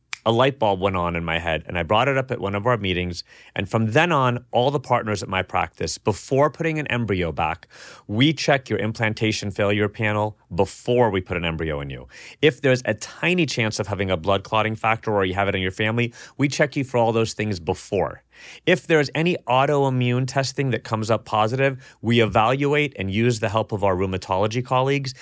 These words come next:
to get medications that help you beforehand. So we do all these things before putting an embryo back, and the genetic testing that maybe ninety-nine percent of our patients are doing these days,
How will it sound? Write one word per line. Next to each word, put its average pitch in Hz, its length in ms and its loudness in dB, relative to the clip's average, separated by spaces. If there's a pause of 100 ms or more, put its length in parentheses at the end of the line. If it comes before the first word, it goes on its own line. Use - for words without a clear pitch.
(180)
to 123 100 -4
get 117 180 2
medications 110 640 -2
that 101 100 0
help 104 240 0
you 104 100 -2
beforehand. 87 800 -2 (380)
So - 140 4
we 160 140 4
do 233 160 4
all 208 120 6
these 170 220 -2
things 143 240 -2
before 117 420 2
putting 151 300 -2
an 160 80 0
embryo 165 480 2
back, 160 400 0 (400)
and 147 520 2
the 110 120 -2
genetic 135 420 2
testing 127 440 -2
that 107 160 -2
maybe 110 260 0
ninety-nine 113 720 0
percent 104 400 -4
of 98 80 -2
our 87 120 0
patients 92 440 -6
are 90 60 -4
doing 87 260 -2
these 113 180 -2
days, 127 280 2